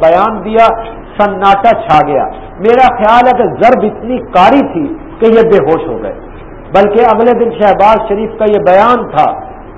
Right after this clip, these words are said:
کہ یہ نظام باقی فرسودہ ہے، وہ صحیح بات کہتا ہے اور یہ نظام پھیل جائے گا سارے پاکستان میں۔ اور انہوں نے تین کام اچھے کیے،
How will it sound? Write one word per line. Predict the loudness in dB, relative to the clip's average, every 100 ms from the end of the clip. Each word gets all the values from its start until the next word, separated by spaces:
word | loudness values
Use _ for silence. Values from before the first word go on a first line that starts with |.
| -6
کہ | 0 2
یہ | 2
نظام | 2 0 2 0 0 2
باقی | 2 0 -6 -2
فرسودہ | -4 -4 -2 2 4
ہے، | 2 -2 -8 -18 -4 0
وہ | 0 2
صحیح | 2 2 4
بات | 4 2 0
کہتا | -2 0 0 0
ہے | -2 -10 -6
اور | -4 0
یہ | -2 -2
نظام | -2 0 -2 -6 -18 -20 -2
پھیل | 2 2 0
جائے | -4 -6
گا | -12 -18 -20 -20 -20 -20 -20 -4
سارے | 0 2 2
پاکستان | 0 -2 -6 -4 -4 -8
میں۔ | -14 -16 -18 -6
اور | 0 2
انہوں | 2 0
نے | 0 -2
تین | -4 -4 0
کام | 0 0 -2
اچھے | -8 -4 -4
کیے، | -2 -4